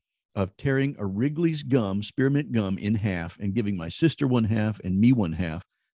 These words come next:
just before the sermon started, <laughs> which was something that we could work on with our mouths, which means that we would not be talking through the sermon. But when I was little,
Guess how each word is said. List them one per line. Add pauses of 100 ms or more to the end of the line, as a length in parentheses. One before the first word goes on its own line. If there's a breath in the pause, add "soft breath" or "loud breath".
(120)
just
before
the
sermon
started, (220)
<laughs>
which
was (120)
something
that
we
could
work
on
with
our
mouths,
which
means
that
we
would
not
be
talking
through
the
sermon. (720)
But
when
I
was
little,